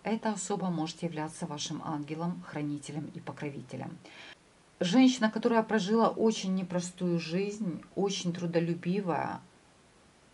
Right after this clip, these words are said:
Женщина, которая была прекрасной матерью и хозяйкой,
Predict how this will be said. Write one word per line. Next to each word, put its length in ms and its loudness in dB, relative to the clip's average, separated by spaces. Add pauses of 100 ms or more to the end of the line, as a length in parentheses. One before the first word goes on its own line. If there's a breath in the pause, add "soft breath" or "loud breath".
(220)
Женщина, 440 2
которая 280 2
была 240 6
прекрасной 600 0
матерью 520 2
и 80 -6
хозяйкой, 760 -4